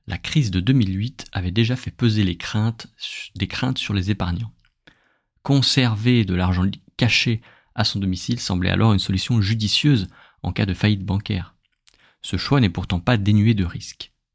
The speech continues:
En effet, l'argent peut être volé lors d'un cambriolage, perdu ou détruit lors d'un dégât des eaux ou d'un incendie. Malgré ces risques et ces inconvénients, la tendance à conserver de l'argent sous son matelas reste bien présente. Et pour la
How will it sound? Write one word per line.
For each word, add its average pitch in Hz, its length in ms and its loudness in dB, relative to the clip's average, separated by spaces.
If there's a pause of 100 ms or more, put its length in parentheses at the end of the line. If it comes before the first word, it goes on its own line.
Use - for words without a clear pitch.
(220)
En 104 100 4
effet, 98 380 -2 (520)
l'argent 101 440 0
peut 98 140 -6
être - 220 -6
volé 101 440 2 (260)
lors 87 140 -2
d'un 85 120 -2
cambriolage, 101 840 0
perdu 101 580 -2
ou 98 100 -4
détruit 101 540 -2
lors 90 180 -2
d'un 87 140 0
dégât 98 320 2
des 87 240 -2
eaux 113 240 -6 (100)
ou 127 140 0
d'un 107 120 0
incendie. 95 520 -4 (760)
Malgré 98 320 2
ces - 180 -2
risques 107 400 -2
et 107 60 -2
ces 90 180 -2
inconvénients, 92 640 0 (380)
la 90 100 0
tendance 110 400 2
à - 60 -4
conserver 98 440 0
de 87 80 -2
l'argent 90 320 2
sous - 240 -4
son 110 200 0
matelas 95 440 -2
reste - 320 -6
bien 101 320 -6
présente. 98 540 -6 (240)
Et 110 80 2
pour 101 160 -4
la 95 140 0